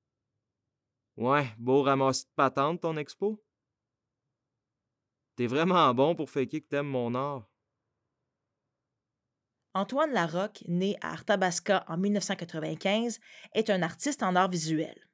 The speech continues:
Speaker 2: Son travail prend sa source dans le tissu social de la ruralité et des banlieues du Québec.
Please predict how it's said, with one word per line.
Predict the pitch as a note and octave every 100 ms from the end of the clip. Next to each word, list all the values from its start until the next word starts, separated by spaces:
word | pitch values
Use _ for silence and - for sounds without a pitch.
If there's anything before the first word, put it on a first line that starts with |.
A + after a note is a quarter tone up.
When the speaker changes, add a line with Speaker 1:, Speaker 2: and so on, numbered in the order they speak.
| _ _ _ _ _ _
Speaker 2:
Son | - A3+
travail | A3 G#3+ A#3+ C4+
prend | F#3+
sa | E3+ D#3+
source | - G#3 F#3+
dans | E3
le | D#3
tissu | - C4+ C4+
social | A#3+ F#3+ F3 F#3 F3+
de |
la | D3+
ruralité | E3+ G#3+ G3+ F3 E3+ G#3 - E3+
et |
des | E3
banlieues | D#3 G3 G#3 A3+
du | F3+
Québec. | - D#3 - - -